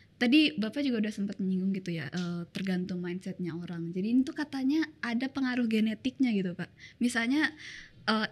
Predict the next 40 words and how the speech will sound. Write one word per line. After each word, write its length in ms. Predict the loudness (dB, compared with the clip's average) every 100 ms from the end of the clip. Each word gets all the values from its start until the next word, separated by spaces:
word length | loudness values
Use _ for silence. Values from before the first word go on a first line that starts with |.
| 2
emang 320 | 4 6 6
bawaan 480 | 6 6 4 4 4
gitu, 240 | 4 2
misalnya 240 | 0 -2 -4
sekeluarga 320 | 0 0 6 8
<laughs> 0 |
nggak 160 | 8
suka 160 | 8 8 6
matematika, 560 | 6 4 2 2 2
terus 240 | 2 2 4
ya 80 |
udah 160 | 4 4
bawaan 320 | 4 2 2
anaknya 320 | 0 0 0
juga 160 | 2 2
bakal 320 | 0 -4 -6
cenderung 320 | -6 -6 -6
nggak 160 | -6 -8
suka 80 | -10 -8
matematika. 640 | -8 -8 -8 -8 -10 -8
Terus 160 | -8 -4
ada 160 | -2
juga 240 | -2 -2 -2
dari 160 | -4
Caitlin 480 | -6 -10 -10 -10 -10
itu, 240 | -10 -12 -12 -20 -20 -20 -20 -12
eh, 200 | -10 -10 -16 -14
katanya 480 | -10 -6 -4 -2 -2
tuh 240 | -2 -2 -2
dari 240 | -2 -2
kecil 400 | -4 -6 -4 -4
tuh 80 | -2
emang 400 | -2 -2 -4 -10 -12 -6
kurang 320 | -4 -2 -2
asosiasi 560 | 0 0 -2 -2 -4 -2
positif 480 | -2 0 2 0
terhadap 320 | 2 0 0 -2
matematika 560 | -4 -4 -6 -6 -2
gitu, 240 | -2 -4 -10
Pak. 160 | -16